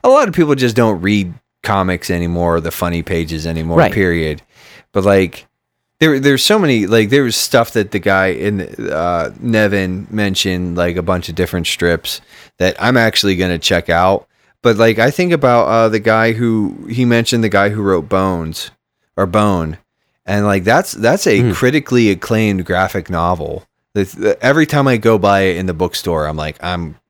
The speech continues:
Speaker 1: this is the day I'm gonna buy this thing." And I never do.
Speaker 2: Okay.
Speaker 1: Um,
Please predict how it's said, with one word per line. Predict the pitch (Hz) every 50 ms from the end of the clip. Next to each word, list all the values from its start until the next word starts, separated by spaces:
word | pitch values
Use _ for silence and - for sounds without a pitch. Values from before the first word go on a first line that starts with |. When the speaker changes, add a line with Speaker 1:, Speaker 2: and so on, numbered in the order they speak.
| _ _ -
Speaker 1:
this | - 117 - -
is | 107 98 -
the | 92 85
day | 80 87 82 78
I'm | 78 78
gonna | 78 76 80 78
buy | - 78 82 82 76
this | 69 71 - - -
thing." | 69 71 71 76 80 - _ _ _ _ _ _ -
And | 80
I | 82
never | 82 87 90 78 82 80
do. | 73 76 76 71 71 71 - _ _ _ - - - - - -
Speaker 2:
Okay. | 90 80 80
Speaker 1:
Um, | 82 78 76 78